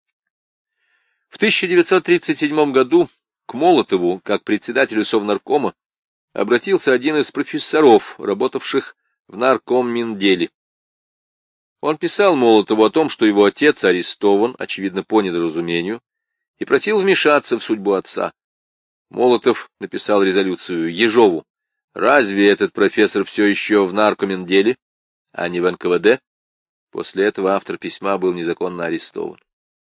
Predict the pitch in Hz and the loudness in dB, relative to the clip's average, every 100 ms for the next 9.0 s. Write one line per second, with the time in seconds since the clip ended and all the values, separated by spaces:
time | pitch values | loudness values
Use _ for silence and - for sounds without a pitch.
0 | _ _ _ _ _ _ _ _ _ - | _ _ _ _ _ _ _ _ _ -12
1 | 113 190 202 - 170 110 127 160 170 110 | 0 2 2 2 2 2 4 4 6 4
2 | 107 156 165 151 156 170 123 - 107 139 | 2 2 0 0 -4 -4 -8 -10 -6 -2
3 | 123 92 113 151 147 135 - 104 - 165 | 0 0 0 2 0 -4 -14 -12 -6 -4
4 | 185 147 127 135 170 113 - 98 - - | -6 -6 -6 -4 -6 -8 -4 -6 -6 -12
5 | 185 180 135 104 113 101 196 185 175 - | -4 0 2 0 -4 -6 -10 -10 -8 -8
6 | - 165 160 151 - 143 127 104 90 85 | -8 -6 -2 -4 -4 2 4 4 0 -6
7 | - - 104 113 139 160 - - 87 87 | -8 -2 0 0 0 -4 -6 -8 -8 -8
8 | 90 104 - 127 131 - 147 120 90 | -8 -10 -12 -14 -12 -10 -10 -6 -8